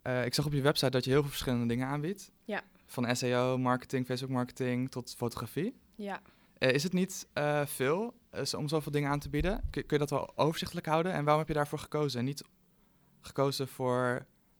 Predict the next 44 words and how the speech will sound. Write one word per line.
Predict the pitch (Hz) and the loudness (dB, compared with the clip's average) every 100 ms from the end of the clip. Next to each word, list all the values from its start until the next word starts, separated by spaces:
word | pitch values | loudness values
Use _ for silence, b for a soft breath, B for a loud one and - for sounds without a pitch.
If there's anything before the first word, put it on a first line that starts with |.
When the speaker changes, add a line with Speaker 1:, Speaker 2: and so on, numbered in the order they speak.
| _ - _ | _ -20 _
Speaker 1:
één | - 143 | -2 0
specifiek | 139 139 - 127 | 0 -2 -2 0
thema, | 135 123 107 | 0 2 0
bijvoorbeeld | 117 123 117 120 | -2 -4 -4 -4
S | |
E | 127 113 | 0 0
O | 113 | -2
of, | 113 - | -6 -10
of | - 120 | -12 -12
fotografie? | - - 120 - - 113 - | -10 -8 -8 -8 -8 -8 -8
Speaker 2:
Eh, | 226 | -10
nou | 208 202 202 196 | -8 -8 -10 -10
ja, | 170 131 | -10 -10
we | 180 | -8
hebben | 190 196 196 | -8 -6 -6
natuurlijk | 196 202 190 190 | -6 -8 -10 -10
wel, | 185 185 185 B B B B B B _ | -8 -8 -8 B B B B B B _
ehm, | 196 180 170 160 160 160 165 165 | -10 -8 -8 -10 -12 -12 -14 -14
bekeken | 175 175 170 165 | -10 -10 -8 -10
wat | 160 | -12
bijvoorbeeld | - - 160 - | -14 -14 -14 -12
concurrenten, | 165 156 160 156 165 170 196 190 185 127 | -14 -14 -14 -12 -12 -10 -8 -8 -6 -4
Speaker 1:
Mhm. | 135 | -4
Speaker 2:
eh, | 175 175 - | -8 -12 -12
aanbieden. | 185 185 185 185 202 208 - | -8 -6 -6 -8 -6 -8 -8
En | 185 | -10
ik | 180 | -8
moet | 175 180 | -10 -12
wel | 175 170 | -10 -10
zeggen, | 180 170 - 165 165 - | -10 -12 -14 -14 -14 -16
ehm, | - 165 165 165 160 165 - _ | -16 -14 -14 -14 -16 -16 -20 _
dat | 185 170 | -12 -10
wij | 175 175 | -8 -8
dan | 175 170 | -8 -8
wel | 170 170 170 | -8 -8 -8
de | 175 | -10
meest | 175 170 - | -10 -10 -8
uitgebreide | 180 - 175 175 170 170 170 - _ _ | -10 -12 -16 -12 -12 -12 -14 -16 _ _
marketingbedrijf | - 185 180 - 175 175 175 175 | -10 -8 -10 -12 -12 -10 -10 -12
zijn | - 170 170 165 | -12 -12 -14 -12
die | 170 | -12
ik | 170 - | -14 -12
dan | 175 175 | -12 -10
ken, | - 156 - | -12 -16 -16